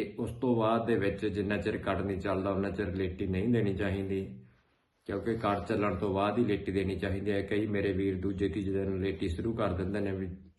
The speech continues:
ਛੇਤੀ ਦੁੱਧ ਤੇ ਆ ਜਾਵੇ, ਤੇ ਦੁੱਧ ਤੇ ਤਾਂ ਆ ਜਾਊਗੀ, ਪਰ ਉਸ ਨੂੰ ਬਿਮਾਰੀਆਂ ਕਾਫੀ ਲੱਗ ਜਾਂਦੀਆਂ ਨੇ। ਇਸ ਕਰਕੇ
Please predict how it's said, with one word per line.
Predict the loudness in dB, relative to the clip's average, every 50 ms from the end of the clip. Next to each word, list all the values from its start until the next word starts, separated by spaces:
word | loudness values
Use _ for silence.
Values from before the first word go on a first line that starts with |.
| -20
ਛੇਤੀ | -10 -4 -2 0 0 0 -2 -2
ਦੁੱਧ | 0 -2 -2 -2 -4 0
ਤੇ | 0 2 2
ਆ | 4 2 2
ਜਾਵੇ, | 2 0 0 0 0 0 -2 -4 -10 -18 -20 -20 -20 _ _ _ _ _ -20 _ _ _ _ _ -20 -20 -20 _ _ _
ਤੇ | -2 0 2 4 4 2 2 0 -4 -8 -16 -20 -20 _ _ _ _ _ _ _ _ _ _ _ _ -14
ਦੁੱਧ | -8 -4 -4 -4 -2 0 0 2
ਤੇ | 2 2
ਤਾਂ | 2 4 2 4
ਆ | 4 4
ਜਾਊਗੀ, | 4 4 4 4 4 2 0 2
ਪਰ | 2 2 2 2
ਉਸ | 2 0
ਨੂੰ | 0 -2 -2 0
ਬਿਮਾਰੀਆਂ | 0 0 0 2 2 2 2 0 0
ਕਾਫੀ | 0 0 0 0 0
ਲੱਗ | -2 -2 0 0
ਜਾਂਦੀਆਂ | 0 0 0 0 0 0 0
ਨੇ। | 0 0 0 -2 -4 -6
ਇਸ | -6 -6 -6
ਕਰਕੇ | -4 -4 -4 -4 -4 -2 0 0 0 0 -2 -6 -12